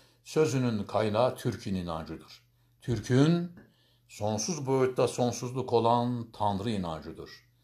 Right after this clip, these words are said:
O Tanrı var olan nesnelerin tamamını kapsar ve tümünün de içindedir.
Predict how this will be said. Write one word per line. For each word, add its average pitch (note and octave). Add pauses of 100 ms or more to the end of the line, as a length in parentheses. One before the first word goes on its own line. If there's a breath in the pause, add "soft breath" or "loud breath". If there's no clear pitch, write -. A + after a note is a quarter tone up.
(300)
O -
Tanrı A#2
var G#2+
olan A2
nesnelerin G#2 (280 soft breath)
tamamını G2
kapsar - (1000)
ve G2 (320)
tümünün C#3+
de B2
içindedir. F2+